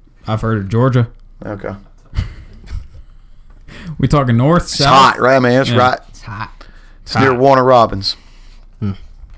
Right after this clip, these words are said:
Speaker 2: Awful. Right in the middle of the state. Like, right there at the edge of where they consider South Georgia. It's awful. Gnats flying in your mouth
Speaker 1: Oh.
Speaker 2: during pregame.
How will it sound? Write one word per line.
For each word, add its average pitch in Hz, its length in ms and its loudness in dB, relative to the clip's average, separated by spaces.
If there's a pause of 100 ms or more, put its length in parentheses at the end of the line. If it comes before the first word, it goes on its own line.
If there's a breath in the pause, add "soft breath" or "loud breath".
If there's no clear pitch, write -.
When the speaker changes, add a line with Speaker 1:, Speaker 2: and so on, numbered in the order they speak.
(140)
Speaker 2:
Awful. 110 460 -2 (320)
Right 127 180 4
in - 80 -8
the 110 60 -6
middle 120 260 0
of 110 60 -4
the 98 60 -6
state. - 420 -6 (500 loud breath)
Like, - 160 -8
right 156 360 2
there 151 200 4
at 113 100 -2
the - 80 -6
edge 113 480 2
of 101 160 -8
where 107 240 -2 (200)
they 110 100 0
consider 101 500 -4
South - 340 -8
Georgia. - 360 -8 (580 soft breath)
It's - 80 -18
awful. - 360 -6 (160)
Gnats 113 480 0
flying 117 400 0
in 110 120 -2
your 101 100 -2
mouth 110 480 0 (120)
Speaker 1:
Oh. 107 280 -6
Speaker 2:
during 113 200 2
pregame. 120 600 2